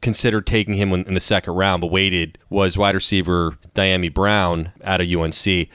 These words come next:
Guy ran a four four six forty. He averaged over twenty yards per reception last year, second among all wide receivers with fifty receptions. So he had back-to-back thousand-yard receiving years,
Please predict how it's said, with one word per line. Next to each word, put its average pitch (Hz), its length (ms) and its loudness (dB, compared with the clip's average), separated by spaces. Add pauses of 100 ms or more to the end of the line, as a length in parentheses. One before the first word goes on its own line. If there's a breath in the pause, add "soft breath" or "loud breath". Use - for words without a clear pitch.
(420 soft breath)
Guy 107 160 2
ran 107 180 2
a - 20 0
four 110 240 -2
four 104 260 0
six - 480 0
forty. 98 580 0 (200)
He 120 240 0
averaged 131 440 2
over 101 200 0
twenty 113 320 -2
yards 101 320 2
per 90 140 -6
reception 95 480 -2
last 82 300 -2
year, 87 100 -4
second 101 360 0
among 90 380 0 (240 loud breath)
all 98 440 2
wide 98 200 0
receivers 92 400 -2
with 92 100 -6
fifty 85 460 -4
receptions. - 640 -4 (140)
So 110 500 2 (100)
he 127 160 2
had 113 300 2
back-to-back 101 440 0
thousand-yard 95 480 0
receiving 95 380 -2
years, 95 480 -2